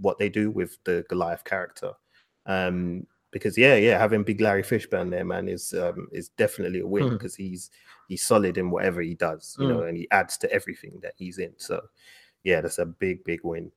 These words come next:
Speaker 1: Um, also, we got a glimpse of, uh, Ghost, didn't we,
Speaker 2: Yeah,
Speaker 1: as well?
Speaker 2: yeah, yeah.
Speaker 1: Yeah, yeah, yeah, yeah. Um, that's not a character I know a lot about. Do either of you two know much about, like, Ghost's history and who it is? I, I mean, I, I know, I think Ghost comes from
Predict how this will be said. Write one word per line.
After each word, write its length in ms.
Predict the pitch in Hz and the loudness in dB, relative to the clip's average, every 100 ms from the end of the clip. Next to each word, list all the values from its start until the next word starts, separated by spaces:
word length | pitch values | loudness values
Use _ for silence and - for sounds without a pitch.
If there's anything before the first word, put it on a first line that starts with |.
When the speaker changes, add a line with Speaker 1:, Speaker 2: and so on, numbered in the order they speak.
| _ | _
Speaker 1:
Um, 320 | 107 101 98 95 | 2 4 4 4
also, 300 | 165 165 123 | 4 4 4
we 80 | |
got 120 | 117 110 | 6 6
a 40 | |
glimpse 380 | 135 135 123 - | 6 4 2 -2
of, 200 | 107 - | -2 -2
uh, 280 | 113 101 98 | 2 2 2
Ghost, 560 | 95 175 - - - - | 2 2 0 -4 -14 -6
didn't 220 | 147 156 | -2 0
we, 80 | 117 | 4
Speaker 2:
Yeah, 60 | 143 | 6
Speaker 1:
as 100 | 120 | 8
well? 120 | 143 | 8
Speaker 2:
yeah, 120 | 131 - - | 6 0 -4
yeah. 140 | 123 | 2
Speaker 1:
Yeah, 80 | 131 | 4
yeah, 240 | 123 113 110 | 4 2 2
yeah, 140 | 107 | 0
yeah. 80 | 104 - - - - | -2 -4 -12 -14 4
Um, 220 | 135 117 | 6 8
that's 160 | 117 - | 8 6
not 100 | 226 | 4
a 20 | |
character 360 | - 196 - 127 | 4 4 6 4
I 60 | |
know 200 | 117 120 | 6 6
a 40 | 113 | 6
lot 120 | 110 | 4
about. 320 | - 127 90 | 8 8 8
Do 80 | 95 | 6
either 240 | 123 131 | 6 6
of 140 | 127 135 | 0 -2
you 100 | 135 | -6
two 160 | 139 | 0
know 180 | 131 131 | 2 2
much 280 | 131 135 - | 0 -4 -4
about, 340 | 120 123 - | 0 0 0
like, 180 | 104 - | -4 -2
Ghost's 480 | - 107 - - - _ | 0 0 -2 -16 -20 _
history 560 | 120 - - 113 110 | -10 -8 -4 -4 -2
and 140 | 101 82 - | -6 -8 -10
who 120 | 101 | -8
it 80 | - | -4
is? 240 | 104 101 | -4 -2
I, 80 | 98 | -6
I 40 | 92 - - 113 | -6 -12 -6 0
mean, 120 | 107 | 4
I, 100 | 107 113 | 6 6
I 60 | |
know, 240 | 113 120 113 | 6 6 6
I 60 | |
think 260 | - 123 - | 4 -2 0
Ghost 260 | 113 - | 0 0
comes 220 | - 107 - | -4 -6 -4
from 340 | 110 98 | -4 -4